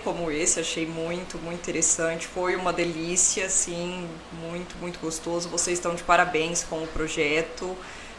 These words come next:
continuem firmes, trazendo pessoas pra, pra construir, pra divulgar a nossa cidade,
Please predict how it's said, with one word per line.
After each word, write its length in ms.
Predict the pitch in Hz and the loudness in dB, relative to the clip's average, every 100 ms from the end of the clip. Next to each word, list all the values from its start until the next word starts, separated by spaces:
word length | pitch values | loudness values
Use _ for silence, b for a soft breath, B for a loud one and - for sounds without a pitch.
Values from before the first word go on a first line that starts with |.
| - - | -10 -6
continuem 760 | 165 - 170 170 175 180 196 208 B B - | -2 -2 -4 -2 0 -2 -4 -8 B B -12
firmes, 800 | - - 175 175 185 196 196 190 | -8 2 8 8 8 2 2 2
trazendo 580 | - 175 175 180 185 190 | 4 4 4 2 0 -2
pessoas 880 | 196 180 - 180 180 180 170 - - - | 2 2 2 4 6 8 8 6 0 0
pra, 380 | 175 170 180 175 | 10 12 12 12
pra 200 | - 185 | 8 2
construir, 920 | 196 196 - 196 175 170 175 190 190 - | 2 -2 -2 0 0 0 0 0 -2 2
pra 480 | 185 180 180 180 - - - - - - 190 | 6 8 8 4 -6 -12 -12 -12 -14 -8 -2
divulgar 600 | 185 190 185 170 175 175 | -2 2 2 8 10 10
a 80 | 180 | 8
nossa 220 | 180 - | 4 4
cidade, 1040 | - 170 160 156 170 175 170 185 175 175 | 4 2 6 8 8 6 2 0 0 0